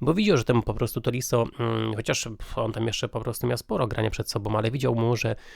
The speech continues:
jemu tego zapału, tak, e, bo może nie energii, no bo, mm, kondycyjnie na pewno był przygotowany, ale jakby on się po prostu szybko wystrzelał po prostu ze swoich możliwości i piłkarsko, i, i, i, e, może emocjonalnie i tak dalej,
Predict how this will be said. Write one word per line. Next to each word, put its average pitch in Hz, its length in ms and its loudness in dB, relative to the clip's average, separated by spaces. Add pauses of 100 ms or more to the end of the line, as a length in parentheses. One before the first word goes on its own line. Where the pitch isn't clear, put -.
(140)
jemu 123 180 6
tego 113 280 4
zapału, 120 500 4
tak, - 340 0
e, 110 220 0
bo 113 120 2
może 120 240 2
nie 147 140 2
energii, 143 360 0
no 107 100 2
bo, 101 120 0
mm, 107 360 -4
kondycyjnie 117 460 2
na 127 80 2
pewno 147 180 0
był 107 80 0
przygotowany, 104 580 -2
ale 104 180 0 (500)
jakby 123 220 2
on 139 100 8
się 131 140 2
po 123 120 0
prostu 123 240 -2
szybko - 300 -2
wystrzelał 123 520 2
po 120 120 -2
prostu 120 280 -6
ze 113 80 -2
swoich 113 260 -2
możliwości 120 800 -2
i 113 60 -4
piłkarsko, 120 600 0
i, 117 60 0
i, 117 460 -4
i, 117 280 0
e, 107 280 2
może 107 500 0
emocjonalnie 117 640 2
i 110 60 0
tak 117 160 -2
dalej, 120 260 2